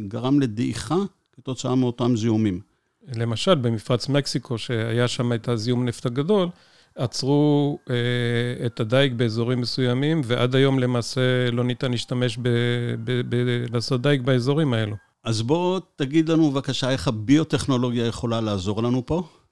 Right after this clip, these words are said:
Speaker 2: אני חושב שזו שאלה מאוד טובה,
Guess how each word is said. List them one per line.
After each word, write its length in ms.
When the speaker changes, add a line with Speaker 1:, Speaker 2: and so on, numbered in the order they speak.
Speaker 2:
אני 160
חושב 260
שזו 300
שאלה 280
מאוד 240
טובה, 420